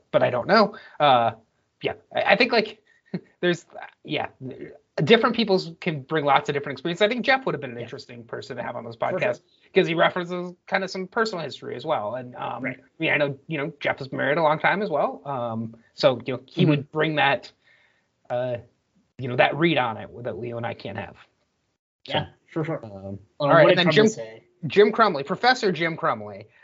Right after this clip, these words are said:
Speaker 1: Uh,
Speaker 2: Yes.
Speaker 1: he's a math professor, right? No,
Speaker 2: I believe
Speaker 1: science
Speaker 2: so,
Speaker 1: or
Speaker 2: yeah.
Speaker 1: biology. Uh, yeah,
Speaker 2: He's a
Speaker 1: Professor
Speaker 2: man of letter-, he's a man of letters.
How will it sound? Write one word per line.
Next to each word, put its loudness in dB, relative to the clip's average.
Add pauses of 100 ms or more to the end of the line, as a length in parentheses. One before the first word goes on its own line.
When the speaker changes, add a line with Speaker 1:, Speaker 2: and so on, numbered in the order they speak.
Speaker 1:
Uh, 2
Speaker 2:
Yes. 0
Speaker 1:
he's -4
a -4
math 2
professor, -10
right? 0 (360)
No, -8
Speaker 2:
I -14
believe 0
Speaker 1:
science -14
Speaker 2:
so, -10
Speaker 1:
or -14
Speaker 2:
yeah. -8
Speaker 1:
biology. 2 (340)
Uh, -6 (340)
yeah, -6
Speaker 2:
He's 0
a 2
Speaker 1:
Professor 6
Speaker 2:
man 4
of 0
letter-, 4
he's -2
a 0
man 6
of 2
letters. 0